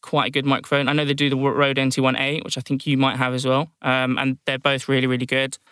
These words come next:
And there are lots of U S B microphones around at the moment, um, which are really easy to set up. And I know, uh, I know Rode do one, and I think Audio-Technica do one as well. Those are,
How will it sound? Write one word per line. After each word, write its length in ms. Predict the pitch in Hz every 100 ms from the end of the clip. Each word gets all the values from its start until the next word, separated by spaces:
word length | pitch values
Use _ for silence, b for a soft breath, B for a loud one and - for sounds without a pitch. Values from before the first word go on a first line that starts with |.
| b
And 440 | 135 131 131 131
there 120 | 135
are 60 | 139
lots 180 | 143 -
of 100 | 135
U 140 | 139
S 140 | 131 -
B 500 | - 165 165 165 -
microphones 540 | 147 147 - 147 143
around 220 | 143 143
at 80 | 143
the 80 | 139
moment, 420 | 143 143 143 139 b b
um, 220 | 139 135 127
which 180 | 143
are 20 | 135
really 540 | 135 147 160 160 151
easy 360 | 127 135 131 131
to 100 | -
set 260 | 123 120
up. 160 | 117 107 _ -
And 160 | 123
I 40 | 123
know, 380 | 131 127 127 127
uh, 380 | 123 120 117 135 92 b b -
I 40 |
know 100 | 135
Rode 440 | 123 131 131 127 -
do 200 | 127 127
one, 260 | 127 127 123
and 120 | 131
I 20 |
think 160 | 135 -
Audio-Technica 680 | 131 123 - - 135 -
do 180 | 117 120
one 160 | 117 113
as 120 | 117
well. 440 | 120 117 85 80 - _
Those 280 | - 151 139
are, 300 | 143 135 135